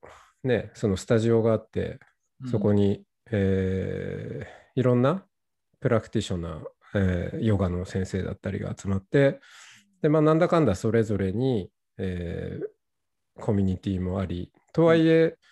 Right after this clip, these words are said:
Speaker 2: うん。
Speaker 1: うん、そのジム全体の雰囲気とかコンセプトに惹かれた人が、
Speaker 2: うん。
Speaker 1: あの、会員になってっていうようなのがあったけど、なんか、それ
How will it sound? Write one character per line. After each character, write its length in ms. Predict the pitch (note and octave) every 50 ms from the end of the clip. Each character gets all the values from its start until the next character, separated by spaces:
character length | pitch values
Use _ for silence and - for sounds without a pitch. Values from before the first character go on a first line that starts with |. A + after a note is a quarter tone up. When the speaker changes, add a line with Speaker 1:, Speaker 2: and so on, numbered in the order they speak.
| _ _ _ _ _ _ - -
Speaker 2:
う 60 | B2+
ん。 100 | B2 B2
Speaker 1:
う 20 | A#2+
ん、 40 | A2+
そ 120 | - C3
の 520 | A#2 A#2 A#2 A#2 A#2 A#2 A#2 A#2 A2 A#2+ C#3+ _ - C3+
ジ 160 | A#2 B2+ B2+
ム 120 | A#2 G#2
全 220 | F2 F2 G#2 A2 A2+
体 160 | - C3 A#2+
の 100 | A#2+ A#2+
雰 240 | - - C#3 B2+ B2+ B2+
囲 40 |
気 80 | B2 -
と 120 | - C3
か 160 | - - C#3+ D3
コ 120 | - C#3+
ン 60 | C3+
セ 140 | - - A#2+
プ 80 | - -
ト 100 | B2 A2+
に 100 | A2 G#2+
惹 100 | - _
か 120 | - A2+
れ 80 | G#2 A2
た 140 | - A#2
人 200 | A2 - - D#3
が、 320 | D3 D3+ D3 C3 G2+ - - _ _ _ _ _ _ - A2 G2+ G2 - -
Speaker 2:
う 40 | G#2+
ん。 60 | G2
Speaker 1:
あ 60 | F#2
の、 300 | F2 E2+ E2 E2+ - - - - -
会 240 | - - G#2 F#2 F2
員 80 | F2
に 100 | F2+ F2+
な 120 | F2+ F2+ F2
っ 20 |
て 200 | _ - - E2
っ 40 | E2
て 180 | _ - -
い 300 | C3+ C#3 C3 C3 D3 -
う 20 | C#3
よ 100 | C3+ A#2+
う 60 | G#2+
な 60 | F#2
の 140 | E2+ E2+ E2+
が 80 | D#2+ E2
あ 20 |
っ 60 | -
た 100 | - G2
け 80 | - F2
ど、 220 | E2+ - - - _ _ _ _ _ - - - - - - - - - - - _ _ _ _ _ _ _ _ _ - F#4
な 100 | F#3+ F#3+
ん 20 |
か、 260 | - F#2 E2 - - _ _ _ _ _ _ _ _ _ -
そ 200 | C3+ - - F3
れ 120 | F#3 G#3+